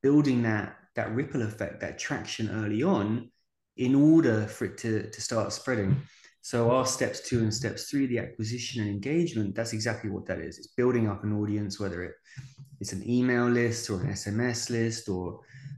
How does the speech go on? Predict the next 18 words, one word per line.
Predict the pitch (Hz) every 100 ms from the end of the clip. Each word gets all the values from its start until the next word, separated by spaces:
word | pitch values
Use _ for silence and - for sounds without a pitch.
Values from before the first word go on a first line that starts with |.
| - 101
uh, | 87
a | 98
Facebook | 127 123 117 - 110
group | 117 113 113 113 110 101
or | 92 90 90 98 _ _ -
subreddit | - 127 117 117 113 113 110 110 95
or | 98
whatever | 85 107 123 147 147 127
the, | 113
the | 104 113
appropriate | 110 - 135 - 113 -
platform. | 151 147 - 104 101 101 _ _ _ _ _
We're | 120
just | 120 113
compiling | 113 107 120 117 120 113
and | 101
bringing | 117 117 110
together | 110 107 101 104 101 104